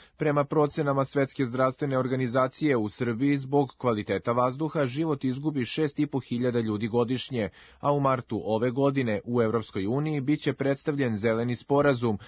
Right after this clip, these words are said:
koji predviđa da do dve hiljade pedesete godine Evropa bude prvi kontinent koji će biti ugljenično neutralan sa nultom emisijom.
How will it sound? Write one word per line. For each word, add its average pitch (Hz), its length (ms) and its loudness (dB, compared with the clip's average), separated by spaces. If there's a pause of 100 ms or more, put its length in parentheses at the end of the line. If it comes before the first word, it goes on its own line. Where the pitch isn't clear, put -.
(200)
koji 175 180 2
predviđa 131 580 2
da 104 160 2
do 101 160 0
dve 101 200 0
hiljade 92 340 -4
pedesete 120 560 -2
godine 160 480 2 (280)
Evropa 135 460 2
bude 107 280 0
prvi 135 380 0
kontinent 151 640 -2
koji 131 280 2
će 113 160 -4
biti 107 320 -2
ugljenično 107 640 -2
neutralan 131 680 2
sa - 200 0
nultom 104 520 0
emisijom. 104 640 -2